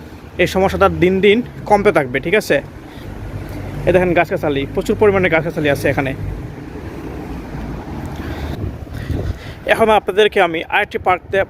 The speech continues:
মানে পার্ক দেখাবো, যে পার্কটা হচ্ছে মাত্র এক কিলোমিটারের ভেতরে, এক কিলোমিটারের ভেতরে দুইটা পার্ক। একটা পার্ক already আপনাদেরকে দেখাই আনছি আমি,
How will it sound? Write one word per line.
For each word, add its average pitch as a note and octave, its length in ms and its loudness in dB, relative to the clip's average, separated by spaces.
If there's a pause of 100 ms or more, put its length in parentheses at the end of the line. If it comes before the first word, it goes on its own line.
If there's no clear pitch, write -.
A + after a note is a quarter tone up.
মানে D3+ 280 2
পার্ক D#3+ 280 0
দেখাবো, C3 400 -2 (420)
যে E3 180 4
পার্কটা F3 340 0
হচ্ছে F#3+ 240 -2
মাত্র F3 380 2
এক G3 200 2 (100)
কিলোমিটারের G#3 480 4
ভেতরে, D#3+ 380 2 (640)
এক F#3 200 2
কিলোমিটারের A3 420 6
ভেতরে A3 480 4
দুইটা G3 320 4
পার্ক। E3 280 4 (840)
একটা - 220 2
পার্ক G#3+ 240 2
already G#3 220 2
আপনাদেরকে G#3+ 360 2
দেখাই F#3 300 4
আনছি F#3+ 260 2
আমি, F3 220 2